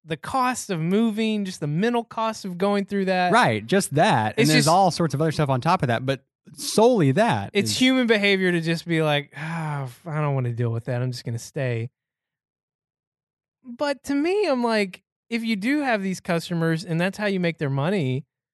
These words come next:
Speaker 1: how you make your money is, is off keeping customers, like, throw 'em a bone every once in a while just because it is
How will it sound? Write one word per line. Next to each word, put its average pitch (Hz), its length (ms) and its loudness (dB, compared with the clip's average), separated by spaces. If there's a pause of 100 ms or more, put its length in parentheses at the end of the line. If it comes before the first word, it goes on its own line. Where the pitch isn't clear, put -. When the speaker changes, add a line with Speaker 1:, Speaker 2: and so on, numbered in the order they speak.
(440)
Speaker 1:
how 170 180 -2
you 180 140 2
make 165 180 0
your 147 100 -2
money 185 320 0
is, 135 200 -2
is 139 240 -6
off 139 340 -6
keeping 214 400 -6
customers, 139 680 -8
like, 180 300 -6 (540)
throw 330 240 -10
'em 359 80 -2
a 165 80 2
bone 233 400 -2
every 151 240 -2
once 143 240 -2
in 165 80 0
a 160 40 0
while 185 320 2
just 220 240 -8 (540)
because 254 600 0
it 233 160 -8 (140)
is 254 720 -2